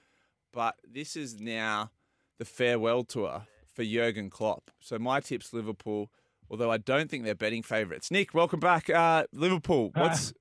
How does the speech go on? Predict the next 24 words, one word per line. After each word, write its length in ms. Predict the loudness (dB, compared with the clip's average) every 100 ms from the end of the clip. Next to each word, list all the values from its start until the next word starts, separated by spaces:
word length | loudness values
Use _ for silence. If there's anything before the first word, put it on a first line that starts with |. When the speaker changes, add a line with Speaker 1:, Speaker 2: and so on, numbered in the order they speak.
| _ -2
Speaker 1:
what 180 | 2
are 60 | 4
they 160 | 4 2
paying 360 | 0 0 0
to 100 | -2
win 120 | -2 0
the 120 | 2
E 80 | 0
P 180 | 2
L? 240 | 2 4 0 _ _ _ _ _ _ _ _ _ _
Speaker 2:
Yeah, 160 | -2 -2 0
three 160 | 0 0
twenty-five. 720 | 0 0 0 2 4 4 4
We 140 | 0 -2
spoke 320 | 0 0 0
about 260 | 0 2
it. 60 | 2
If 160 | 2 2
you 80 |
Speaker 1:
Value. 160 | 0 0
Speaker 2:
lead 180 | -2 0
on 180 | 0 0
February 300 | 0 0 2
one 400 | 2 2 2 0